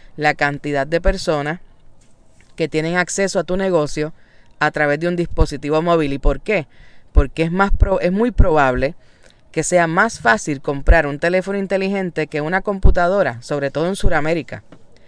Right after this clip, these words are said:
Así que muchas personas podrán comprar computadora, pero hoy día no todos. Entonces adquieren un smartphone para lograr todo lo que necesitan a través de Internet. Así que hay otros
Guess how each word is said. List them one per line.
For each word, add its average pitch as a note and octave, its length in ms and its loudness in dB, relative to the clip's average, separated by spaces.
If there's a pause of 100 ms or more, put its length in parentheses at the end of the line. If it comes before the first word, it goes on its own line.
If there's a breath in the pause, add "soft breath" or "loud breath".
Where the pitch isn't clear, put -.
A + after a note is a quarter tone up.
(320 loud breath)
Así C#3+ 300 -6
que E3+ 300 2 (260 soft breath)
muchas D#3 320 0
personas G#3+ 400 2
podrán F3+ 300 -2
comprar F3+ 300 -2
computadora, F3 640 0
pero C#3 220 4
hoy D3 120 -2
día E3+ 220 0
no E3 140 -2
todos. D3 440 -2
Entonces C3 540 -4
adquieren D3 760 -2 (420 soft breath)
un D#3+ 160 -4
smartphone E3+ 760 -2 (320 soft breath)
para C#3+ 240 0
lograr D3 400 0
todo G3 420 2
lo E3+ 120 2
que D#3 100 -6
necesitan D#3 540 -6
a C#3+ 80 -6
través C#3 280 -2
de D3 80 -8
Internet. C3+ 460 -2 (420 soft breath)
Así F3 220 -8
que A3 260 -2 (460 soft breath)
hay G#3+ 160 4
otros C4 300 8